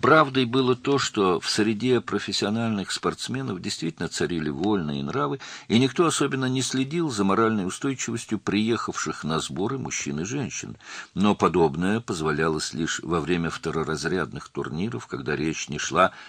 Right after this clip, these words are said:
об ответственных соревнованиях. На сборах перед серьёзными состязаниями забывали обо всём личном. Любовные утехи могли надолго выбить из колеи, и спортсменам даже запрещалось встречаться с собственными супругами.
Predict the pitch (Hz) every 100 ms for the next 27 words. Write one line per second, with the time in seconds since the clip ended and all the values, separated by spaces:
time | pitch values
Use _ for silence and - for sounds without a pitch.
0 | - - 80 - 80 76 - 82 80 -
1 | 92 101 131 120 55 - _ _ _ _
2 | _ _ _ _ - 101 110 95 76 104
3 | 107 113 - 85 - - - - 78 76
4 | 73 67 69 64 - 62 - 53 55 73
5 | 85 117 - _ _ _ _ _ - -
6 | 78 71 73 76 85 85 80 - 85 92
7 | 147 - - 64 - _ _ _ _ _
8 | _ _ _ 82 98 104 120 120 120 117
9 | 117 123 127 120 - - - 90 90 107
10 | 107 85 107 110 87 82 95 80 80 -
11 | 95 - - 67 58 69 143 - - _
12 | 87 92 - 80 - 73 76 98 101 101
13 | 101 98 104 95 - - 170 202 - -
14 | 78 - 67 - - - - 73 - 76
15 | 78 80 - - - 175 196